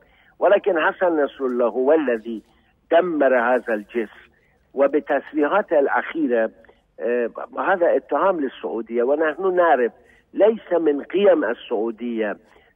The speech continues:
آه، تفسير السفارات، ختم الناس، بينما النظام الإيراني في ملفه مليء بال-، بال-،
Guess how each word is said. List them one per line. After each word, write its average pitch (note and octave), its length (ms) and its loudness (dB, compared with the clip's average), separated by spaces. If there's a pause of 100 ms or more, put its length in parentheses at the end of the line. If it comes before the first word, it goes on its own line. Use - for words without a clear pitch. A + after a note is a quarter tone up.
(120)
آه، A#2+ 360 2 (340)
تفسير D3+ 500 0
السفارات، B2+ 880 2
ختم - 480 -4
الناس، C3+ 440 -2 (560)
بينما G#3 360 4
النظام D#3+ 440 4
الإيراني D3+ 540 4
في D3 180 -6
ملفه C#3 640 0
مليء D#3+ 360 2
بال-، B2+ 300 -2
بال-، A#2+ 440 -2